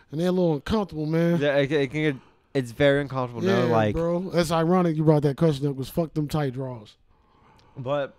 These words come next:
Speaker 2: I'm just, I asked the girl beforehand, the girlfriend, she definitely went for the underwear. She's like, "I'll take the underwear first." And I'm just like, "For a
Speaker 1: Women
Speaker 2: guy,
Speaker 1: wear
Speaker 2: you can't
Speaker 1: tight
Speaker 2: do that."
Speaker 1: underwear
Speaker 2: Yeah, for a
Speaker 1: anyway.
Speaker 2: guy, you just can't do that.
Speaker 1: Yeah, they like they panties all
Speaker 2: All right.
Speaker 1: squeezing.
Speaker 2: Would you rather give up mayo or ketchup?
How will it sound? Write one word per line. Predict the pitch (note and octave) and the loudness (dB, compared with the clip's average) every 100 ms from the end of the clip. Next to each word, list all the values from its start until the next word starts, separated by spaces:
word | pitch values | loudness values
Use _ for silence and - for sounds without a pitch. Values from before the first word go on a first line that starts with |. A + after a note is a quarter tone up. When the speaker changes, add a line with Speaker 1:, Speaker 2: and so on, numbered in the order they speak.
| - | -16
Speaker 2:
I'm | B2 | -16
just, | A2 - - | -16 -12 -4
I | C3 | 0
asked | C3 C3+ | -2 -4
the | B2 | -4
girl | B2 | -2
beforehand, | A2 - C3+ B2 A#2 | -2 -4 -2 -2 -4
the | |
girlfriend, | A#2 B2 - A#2 A2 | -4 -6 -6 -12 -12
she | - A#2 | -16 -10
definitely | A2+ A2 A2+ G#2+ | -8 -8 -10 -10
went | G#2 | -8
for | A2 | -6
the | G2+ | -2
underwear. | G#2 A2 G#2 G2 | -2 0 0 -2
She's | G#2 - | -6 -8
like, | F#2 | -6
"I'll | F#2 | -6
take | G2 | -10
the | F2+ | -12
underwear | F2+ E2+ E2 - - - - _ - _ - | -12 -10 -12 -14 -20 -20 -20 _ -20 _ -12
first." | B2+ G2+ - | -12 -12 -14
And | A2 | -16
I'm | G#2+ | -16
just | A#2 | -14
like, | G#2+ _ | -16 _
"For | B2 | -10
a | |
Speaker 1:
Women | B2 B2 | -2 2
Speaker 2:
guy, | C3+ | 2
Speaker 1:
wear | F#3+ A#3 | 2 0
Speaker 2:
you | |
can't | D#3 D#3 D#3 | 0 -2 0
Speaker 1:
tight | |
Speaker 2:
do | F#3 | 2
that." | E3 G2+ | 4 4
Speaker 1:
underwear | A2+ | 2
Speaker 2:
Yeah, | B2 | 2
for | |
a | C#3+ | 0
Speaker 1:
anyway. | B2 | 0
Speaker 2:
guy, | B2 C3+ | 2 2
you | A#2+ | 0
just | A#2 | -8
can't | - A#2+ A#2 A2+ | -12 -8 -8 -8
do | C#3 D#3+ | -10 -8
that. | F2+ D#2 | -8 -10
Speaker 1:
Yeah, | D#3+ D3 | -12 -12
they | F#3+ | -10
like | F#3 | -10
they | D#3+ D3+ | -10 -8
panties | D3+ C#3 C3+ | -8 -6 -8
all | B2+ B2+ A#2 G#2+ _ _ _ - | -8 -10 -12 -18 _ _ _ -18
Speaker 2:
All | A2 | -14
right. | |
Speaker 1:
squeezing. | A#2 G#2+ B2 B2+ A2 G2 F#2 _ _ _ | -12 -12 -8 -8 -8 -10 -16 _ _ _
Speaker 2:
Would | A#2 | -14
you | C#3 | -6
rather | C3+ | -6
give | B2 B2+ B2 | -4 -2 4
up | B2+ E2+ | 4 4
mayo | A2+ A#2+ B2+ B2+ | 4 6 8 8
or | A#2 | 6
ketchup? | B2 G#2 F#2 E2 | 2 2 0 -2